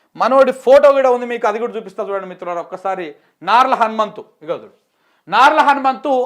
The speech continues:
అన్న తిరుపతి రెడ్డి తోటి దిగినటువంటి ఫోటో. కాంగ్రెస్ పార్టీ కార్యకర్త, ఇవాళ అప్స్టాండింగ్లో ఉన్నాడు. ఈ బిడ్డ భూమి పోతున్నందుకు, వీళ్ళ,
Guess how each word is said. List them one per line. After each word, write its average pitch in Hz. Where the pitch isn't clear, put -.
అన్న 262
తిరుపతి 320
రెడ్డి 254
తోటి 262
దిగినటువంటి 214
ఫోటో. 180
కాంగ్రెస్ 262
పార్టీ 220
కార్యకర్త, 220
ఇవాళ 247
అప్స్టాండింగ్లో 269
ఉన్నాడు. 247
ఈ 214
బిడ్డ 262
భూమి 320
పోతున్నందుకు, 277
వీళ్ళ, 285